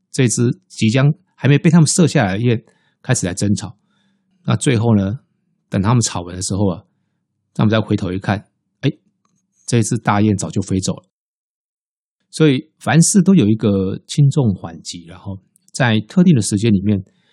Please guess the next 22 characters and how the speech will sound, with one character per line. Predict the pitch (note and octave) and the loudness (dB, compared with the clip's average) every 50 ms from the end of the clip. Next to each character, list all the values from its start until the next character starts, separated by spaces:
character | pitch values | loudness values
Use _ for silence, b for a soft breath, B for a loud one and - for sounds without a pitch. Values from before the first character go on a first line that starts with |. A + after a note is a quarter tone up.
| _ _ _ _ _ _ | _ _ _ _ _ _
你 | _ - | _ -4
必 | - - - D#3 | -2 0 0 0
须 | - - E3+ | 0 0 -2
首 | D#3 - - | 0 0 -2
先 | F#2+ - C3+ C3 | -2 0 0 0
要 | C3 B2 | 2 0
解 | - - G2+ E2 | 0 0 -2 -4
决 | - F2 F2 E2 | -4 -6 -8 -10
的 | F2+ F2+ F#2 - _ | -12 -14 -16 -18 _
是 | - - C3 A#2+ G2+ F#2+ | -10 -6 -4 -2 -2 -4
最 | F#2+ - - - | -2 0 0 0
重 | - D3+ C3+ A#2+ | 2 2 0 0
要 | A#2 A2 G#2 - _ _ | 0 -2 -2 -6 _ _
跟 | _ A2+ A2+ G#2 G2+ | _ -2 0 0 0
最 | G2 - A#2+ G#2+ F#2 | 0 0 -2 -2 -2
紧 | D#2+ - - G2 F2+ F2+ F#2 G2 | -4 -6 -8 -8 -8 -8 -12 -16
迫 | - - C3 A2 | -6 -4 -4 -4
的 | F#2+ - F#2 | -4 -6 -10
一 | - - G#2 | -10 -8 -8
个 | F#2+ G2 - | -8 -10 -10
事 | - - - G#2+ | -10 -8 -6 -6
情。 | G2 - F#2+ E2 - | -6 -8 -10 -12 -14